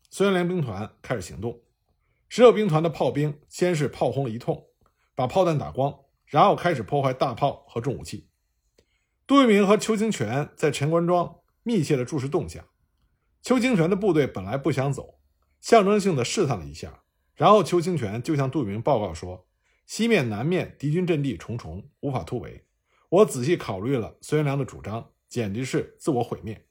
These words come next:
杜聿明和李弥通电话，李弥也说孙元良破坏武器，准备逃跑，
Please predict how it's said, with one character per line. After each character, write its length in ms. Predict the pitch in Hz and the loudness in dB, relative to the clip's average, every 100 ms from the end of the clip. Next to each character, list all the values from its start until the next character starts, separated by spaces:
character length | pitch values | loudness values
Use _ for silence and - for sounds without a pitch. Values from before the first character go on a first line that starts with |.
| _ _ _ _ _ _ _ _ _ - | _ _ _ _ _ _ _ _ _ -2
杜 80 | 262 | 4
聿 100 | 262 | 6
明 160 | 233 | 6
和 120 | 220 233 | 8 6
李 160 | 156 | 4
弥 240 | 110 135 175 | -2 0 0
通 220 | 175 185 | -2 -2
电 140 | 165 | -2
话， 420 | 147 139 - - _ | 0 -2 -4 -18 _
李 160 | - 113 | -8 -2
弥 180 | 131 196 | 0 2
也 140 | 127 | 0
说 200 | 92 127 | 0 -2
孙 180 | 123 156 | 0 -2
元 80 | 151 | -2
良 320 | 98 104 - | -4 -10 -14
破 160 | - 160 | -2 2
坏 60 | 143 | 2
武 180 | 98 | 0
器， 320 | - - 127 - | -8 -8 -8 -10
准 140 | - | -14
备 80 | 90 | -14
逃 180 | 90 117 | -10 -10
跑， 280 | 120 - | -10 -16